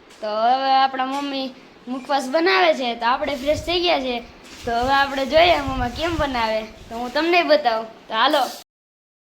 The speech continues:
તો મમ્મા લઈ આવ્યા છે પાન અને સરસ રીતે ધોઈ નાખ્યા છે અને હવે સરસ રીતે લૂછે છે. અને અહીંયા છે બધી સામગ્રી. તો હવે આપણે જોઈએ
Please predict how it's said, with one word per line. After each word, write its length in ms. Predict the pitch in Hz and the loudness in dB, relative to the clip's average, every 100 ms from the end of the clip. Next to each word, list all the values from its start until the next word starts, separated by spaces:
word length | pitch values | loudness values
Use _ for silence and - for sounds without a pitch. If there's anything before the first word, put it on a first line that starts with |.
| - | -14
તો 60 | 226 | -8
મમ્મા 300 | 247 285 320 | 0 4 6
લઈ 240 | 302 285 | 6 4
આવ્યા 140 | 277 277 | 2 0
છે 160 | 285 | -2
પાન 500 | 240 - 349 349 269 226 - - | -4 2 4 4 2 -4 -16 -16
અને 140 | 226 226 | -10 -6
સરસ 360 | 262 277 294 | -2 0 0
રીતે 180 | 285 269 | -2 -4
ધોઈ 260 | 240 294 330 | -2 2 2
નાખ્યા 320 | 330 294 269 | 2 0 -4
છે 100 | 226 | -4
અને 120 | 240 | -4
હવે 80 | 233 | -6
સરસ 380 | 240 277 294 262 | -2 0 0 -2
રીતે 300 | 269 262 240 | -6 -6 -8
લૂછે 400 | 247 294 339 294 | -6 -4 0 -2
છે. 240 | 233 208 - - - - - - - - - | -2 -8 -10 -18 -20 -20 -20 -20 -20 -20 -14
અને 140 | 214 | -6
અહીંયા 200 | 247 269 | -4 -4
છે 120 | 262 | -4
બધી 220 | 247 254 254 | -6 -6 -6
સામગ્રી. 680 | 277 302 359 285 247 233 208 | -4 0 0 0 -4 -8 -10
તો 100 | 202 | -4
હવે 100 | 214 | -2
આપણે 260 | 233 247 247 | -2 -6 -4
જોઈએ 420 | 254 320 311 254 | 0 2 2 0